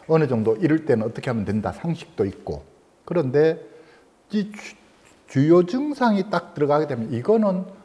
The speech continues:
못 겪어본 문제란 말이에요. 보-, 보통 사람은 가보지 않은 높이라고 하는 거예요. 우리가 보통 뭐 예를 산으로 따지면 해발 한 이천 미터, 삼천 미터 된다든지 이거는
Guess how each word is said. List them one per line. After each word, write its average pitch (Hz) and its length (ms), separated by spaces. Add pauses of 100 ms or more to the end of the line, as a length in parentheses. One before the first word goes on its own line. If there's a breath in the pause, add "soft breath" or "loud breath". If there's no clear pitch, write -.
(140)
못 147 300
겪어본 113 600
문제란 76 400
말이에요. 73 360
보-, - 120 (200)
보통 160 320
사람은 135 280
가보지 185 480
않은 107 240
높이라고 82 500
하는 76 220
거예요. 76 160
우리가 92 180
보통 107 340
뭐 90 140 (300 loud breath)
예를 113 200
산으로 160 420
따지면 98 300
해발 127 280
한 104 200
이천 143 300
미터, 117 220
삼천 117 380
미터 135 280
된다든지 101 640
이거는 160 320